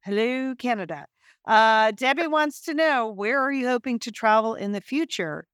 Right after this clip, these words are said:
And then a secondary question, if you have an answer to it, is what restaurants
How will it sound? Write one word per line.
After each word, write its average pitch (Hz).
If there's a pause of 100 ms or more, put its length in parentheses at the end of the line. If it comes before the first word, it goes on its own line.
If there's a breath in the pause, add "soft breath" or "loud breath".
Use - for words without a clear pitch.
(320)
And 214
then 226
a 214
secondary 262
question, 220
if 196
you 208
have 196
an 196
answer 190
to 180
it, 175
is 170 (180)
what 233
restaurants 254